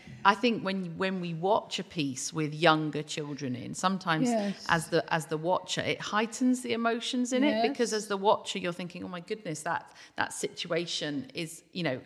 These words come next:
Speaker 1: is affecting
Speaker 2: Yes.
Speaker 1: such a young
Speaker 2: Yeah.
Speaker 1: person." Do you,
Speaker 2: Yes.
Speaker 1: do you feel that the, that, that is an element in, in, you know, who, who you've chosen to be in which bit and things like
Speaker 2: I
Speaker 1: that?
Speaker 2: think she chose us.
Speaker 1: Ah.
Speaker 2: <laughs> Her brother and sister, we had a,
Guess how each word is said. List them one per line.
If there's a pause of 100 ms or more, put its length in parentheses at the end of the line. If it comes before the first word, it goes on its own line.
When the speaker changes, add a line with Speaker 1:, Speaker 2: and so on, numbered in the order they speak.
Speaker 1:
is
affecting
Speaker 2:
Yes.
Speaker 1:
such
a
young
Speaker 2:
Yeah.
Speaker 1:
person."
Do
you,
Speaker 2:
Yes.
Speaker 1:
do
you
feel
that
the, (180)
that,
that
is
an
element
in, (160)
in, (160)
you
know,
who,
who
you've
chosen
to
be
in
which
bit
and
things
like
Speaker 2:
I
Speaker 1:
that?
Speaker 2:
think
she
chose
us.
Speaker 1:
Ah.
Speaker 2:
<laughs>
Her
brother
and
sister,
we
had
a,